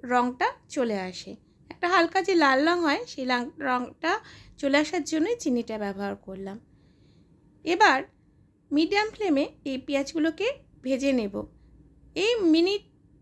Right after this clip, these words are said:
চারেক মতো ভাজলেই চলবে। এই দেখো, যখন পেঁয়াজের কালারটা এরকম চেঞ্জ হয়ে যাবে, তখন এর থেকে কিছুটা পেঁয়াজ আমি তুলে রাখবো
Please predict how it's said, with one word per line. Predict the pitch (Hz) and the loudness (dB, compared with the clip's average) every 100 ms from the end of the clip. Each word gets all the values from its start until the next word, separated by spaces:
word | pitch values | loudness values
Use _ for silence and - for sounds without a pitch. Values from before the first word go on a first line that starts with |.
| _ _ - | _ _ -4
চারেক | 320 320 330 | 0 0 0
মতো | 349 381 | -2 0
ভাজলেই | 320 240 254 320 480 - | 0 0 -2 -2 -4 -6
চলবে। | - 208 190 196 - | -6 -6 -6 -12 -10
এই | 302 311 | -4 2
দেখো, | 285 285 403 523 - | 2 2 -2 -6 -6
যখন | 277 269 339 | -8 -4 -2
পেঁয়াজের | 302 277 262 285 | 0 0 0 0
কালারটা | 277 277 294 | 0 0 -2
এরকম | 302 311 | -2 -2
চেঞ্জ | 277 247 269 | -2 -2 0
হয়ে | 277 | 0
যাবে, | 277 349 539 - | 0 0 -4 -6
তখন | 285 381 | -6 -2
এর | 339 302 | 0 -2
থেকে | 349 | -4
কিছুটা | 349 311 349 370 | -4 -6 -4 -4
পেঁয়াজ | 359 285 285 285 | -2 0 0 2
আমি | 294 466 - - _ | 0 -2 -8 -20 _
তুলে | - 294 294 | -6 0 2
রাখবো | 269 254 - | 2 -2 -4